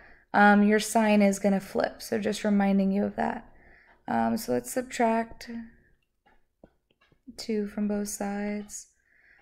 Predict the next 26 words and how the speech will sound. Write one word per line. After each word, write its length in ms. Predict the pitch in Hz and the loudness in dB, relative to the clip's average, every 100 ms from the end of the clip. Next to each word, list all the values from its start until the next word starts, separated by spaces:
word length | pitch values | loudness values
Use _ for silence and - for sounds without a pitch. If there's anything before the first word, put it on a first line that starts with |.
| _ | _
So 160 | - - | -10 -8
we've 120 | - | -6
got 200 | - - | -6 -2
negative 480 | 226 202 208 208 208 | -2 -2 -4 -6 -8
three 320 | - 208 214 | -6 -2 0
x 720 | 202 196 202 - - - - _ _ _ _ - | 0 0 -4 -8 -14 -12 -14 _ _ _ _ -18
is 260 | 220 - - | -14 -10 -8
less 240 | 214 - | -8 -8
than 200 | - 202 | -6 -2
or 120 | 208 | 0
equal 320 | 202 196 196 | -2 -4 -10
to 560 | 190 - 196 196 196 208 - - 220 | -10 -8 -6 -4 -4 -8 -10 -20 -10
three. 340 | 202 180 214 - - _ _ _ _ _ _ _ - | -8 -8 -10 -12 -20 _ _ _ _ _ _ _ -2
And 180 | 214 208 | 2 4
then 120 | 208 | 6
my 180 | 208 202 | 6 6
last 360 | 202 208 208 | 4 2 0
step, 260 | - 294 294 | 0 0 2
I'm 140 | 226 | 2
actually 300 | 214 208 220 | 2 0 0
gonna 160 | 214 208 | 2 2
divide 480 | 202 196 196 202 208 | 2 2 2 2 2
by 100 | 214 | 2
a 140 | 220 | 4
negative 520 | 226 240 233 220 202 | 4 4 2 2 0
three. 540 | - 196 190 196 220 | -4 -4 -2 -2 -4